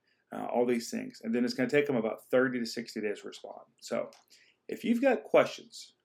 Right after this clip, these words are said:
about how to do a flood zone removal, or you want a flood zone removal done by a professional expert, please reach out to us. Flood insurance guru dot com.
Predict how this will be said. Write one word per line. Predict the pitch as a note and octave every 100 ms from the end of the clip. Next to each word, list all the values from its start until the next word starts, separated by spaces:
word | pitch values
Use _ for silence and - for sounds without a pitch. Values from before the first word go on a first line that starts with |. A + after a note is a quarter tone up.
| -
about | A#2 G#2+ A#2
how | D#3+
to | D3+
do | C#3+
a | C3+
flood | - C#3 B2
zone | B2+
removal, | A#2+ A#2 B2+ C3+ - - _ _ _ _
or | - A2
you | C3+
want | D#3 D#3+
a | D3
flood | - D3
zone | C#3 D3+
removal | D3 D3 D3 D3
done | D3 D3
by | C#3+ C#3
a | C#3
professional | - C#3 - D#3 - C#3 B2+ B2 _ _ _ _ -
expert, | - - - - _ _ _ _ _ _ _ -
please | - - - - _
reach | - D#3+ A#2
out | -
to | -
us. | - - _ _ _ _ _ -
Flood | C#3
insurance | D#3+ - F3 -
guru | D#3 D#3
dot | D#3 D3+
com. | - G2+ F#2+